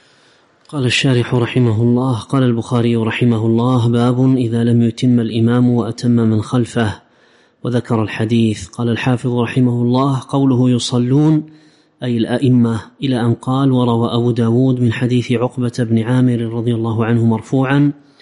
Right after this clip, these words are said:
'من أما الناس فأصاب الوقت فله ولهم.'" وفي رواية أحمد: "فإن صلوا الصلاة لوقتها وأتموا الركوع والسجود فهي لكم ولهم".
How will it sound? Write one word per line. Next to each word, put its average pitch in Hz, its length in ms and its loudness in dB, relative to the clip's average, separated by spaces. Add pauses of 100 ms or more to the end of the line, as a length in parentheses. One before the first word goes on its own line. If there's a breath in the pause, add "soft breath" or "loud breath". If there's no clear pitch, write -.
(160 soft breath)
'من 120 180 0
أما 123 240 2
الناس 123 380 0
فأصاب 123 600 -2
الوقت 120 400 -4
فله 127 420 -4
ولهم.'" 113 760 0 (1400 soft breath)
وفي 147 300 -2
رواية 127 440 0
أحمد: 139 340 0
"فإن 120 280 0
صلوا 127 320 0
الصلاة 127 480 0
لوقتها 123 600 0
وأتموا 120 520 2
الركوع 117 460 -2
والسجود 120 680 0
فهي 117 400 -6
لكم 120 380 0
ولهم". 113 580 2